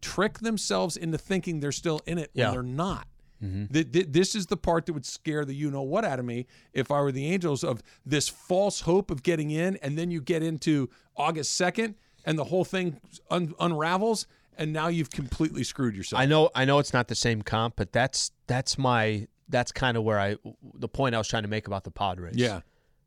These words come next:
Speaker 2: You've had a really large sample size to kinda know who you are. The, the five, winning five of your last six, is that who you are, or are you the team that was one and five in the previous six? You're probably right in the middle,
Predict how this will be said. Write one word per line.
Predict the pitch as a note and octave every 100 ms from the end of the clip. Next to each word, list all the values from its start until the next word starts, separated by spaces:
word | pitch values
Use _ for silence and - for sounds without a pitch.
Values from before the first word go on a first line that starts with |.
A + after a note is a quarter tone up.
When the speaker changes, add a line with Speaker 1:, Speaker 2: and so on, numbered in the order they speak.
| _ _ -
Speaker 2:
You've | C#3 C#3+
had | D#3+ D#3+
a | B2
really | G2+ G#2+ C#3 B2+ A2 G2
large | G#2+ G#2+ A2+ G#2 -
sample | A2+ G#2+ A2
size | - F#2+ F2+
to | -
kinda | - G#2+ G2+
know | G2+
who | F2+
you | G2 F#2 F2+
are. | F2 E2 - _ _ _ _ A#2+
The, | A2+ A2 G#2+ -
the | G#2 G#2+ G#2 G2+ _
five, | - - - B2 C#3 A2
winning | B2 C#3+ A2+
five | - A#2 A#2+
of | B2 A2
your | A2+
last | G#2 G#2 G2+ -
six, | G#2+ - - - - _ _ -
is | G#2
that | A#2 C3
who | C#3+
you | D3 D3
are, | D3 D#3
or | C3 A#2+
are |
you | A#2+ A2+
the | A2+
team | - B2+ A2+
that | G#2+
was | A2 G2
one | A2+ A2
and | G2+
five | - G#2+ G#2+
in | G#2+
the |
previous | - F#3 B2 F#2
six? | - F2 - - -
You're |
probably | - F3 F3
right | C#3 C#3+
in | A2+
the |
middle, | A2+ C3+ F#2 -